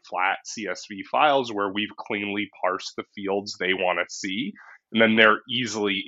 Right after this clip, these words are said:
able, um, you know, to consume that data into their systems. Um, you know, we're seeing more f-, people use, um, you know, Snowflake as a, as a delivery mechanism, right? 'Cause it takes out kind of that upload,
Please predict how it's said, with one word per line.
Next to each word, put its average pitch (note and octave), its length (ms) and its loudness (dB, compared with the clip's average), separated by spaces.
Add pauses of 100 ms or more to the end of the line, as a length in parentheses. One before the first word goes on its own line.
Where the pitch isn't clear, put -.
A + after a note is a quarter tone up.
(140)
able, F#2 300 0 (480)
um, F2 300 0 (140)
you A#2+ 140 2
know, F2+ 200 4
to - 80 -10
consume D#3+ 640 2
that G2+ 300 8
data G2+ 420 2 (420)
into A#2+ 420 -4
their G2+ 260 0
systems. - 840 -6 (340)
Um, G2 380 2
you C3 100 -4
know, A#2+ 100 2
we're A2+ 140 0
seeing A2+ 420 -2
more G#2 160 2
f-, - 180 -10 (120)
people A2+ 320 -4
use, G#2 520 -4 (360)
um, F#2+ 300 2 (220)
you A#2+ 100 -4
know, F#2+ 140 0
Snowflake G2+ 720 0
as F#2+ 100 -6
a, G2 120 -4 (100)
as F#2+ 100 -6
a F#2+ 120 -2
delivery F2+ 540 -2 (120)
mechanism, F#2 580 -2
right? F2+ 220 4 (120)
'Cause F#2 140 -8
it F2+ 80 -8 (100)
takes G2+ 280 0
out F#2+ 160 6 (100)
kind G2 140 4
of F#2+ 80 2
that F#2 140 4
upload, F#2+ 400 0